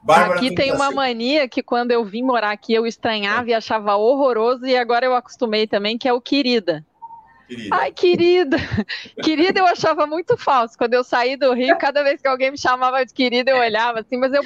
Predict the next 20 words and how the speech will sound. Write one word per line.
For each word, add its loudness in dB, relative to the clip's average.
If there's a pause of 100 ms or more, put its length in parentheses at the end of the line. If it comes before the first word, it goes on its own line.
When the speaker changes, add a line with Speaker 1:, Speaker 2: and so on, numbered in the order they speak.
(160)
Speaker 2:
até 0 (100)
passei 0
a 2
usar, 0
confesso, -2
que 4
é, 2 (320)
aqui -2
é -2
muito -2
comum -2
Speaker 1:
É. -8
Speaker 2:
todas 0
as -10
pessoas -2
chamarem -2
o -14
pessoal -2
de -16
querida. -2